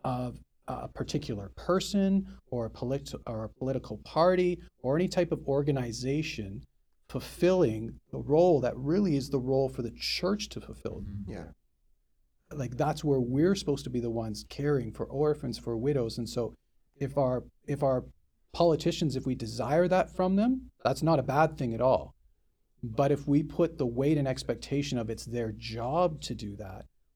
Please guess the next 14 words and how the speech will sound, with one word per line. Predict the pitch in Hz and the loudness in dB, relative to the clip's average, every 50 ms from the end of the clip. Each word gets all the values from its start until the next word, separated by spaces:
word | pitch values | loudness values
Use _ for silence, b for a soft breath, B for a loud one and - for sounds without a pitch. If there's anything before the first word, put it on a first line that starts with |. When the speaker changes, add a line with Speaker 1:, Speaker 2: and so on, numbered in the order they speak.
| _ - | _ -8
Speaker 1:
we're | 123 123 143 160 165 | -2 0 2 4 4
actually | 175 196 190 190 - - 151 143 135 127 123 123 - - 131 117 | 4 2 0 -2 -4 -4 -2 -2 0 0 0 -2 -4 -8 -10 -6
giving | 117 143 156 160 196 180 165 | -2 0 0 2 2 2 2
away | 156 135 123 135 127 127 131 123 127 127 - - _ _ | 2 2 2 2 2 2 2 0 -2 -4 -6 -12 _ _
the | - 120 | -6 -6
responsibility | 117 117 - - - 127 135 127 135 131 117 127 127 131 131 120 110 | -4 -4 -4 -4 -2 -2 -2 -2 -4 -6 -4 -2 -2 -2 -2 -2 -2
and | 107 107 | -4 -6
the | 101 - - | -8 -10 -12
call | - - - - - 170 180 143 113 110 | -14 -16 -10 -2 0 2 4 4 2 2
that | 107 101 113 | 0 -6 -4
God | - 120 117 117 113 | -4 -4 -4 -4 -6
has | 113 - | -8 -12
put | - - - - 117 113 | -14 -14 -8 -6 -4 -4
on | 104 101 104 107 | -4 -6 -6 -10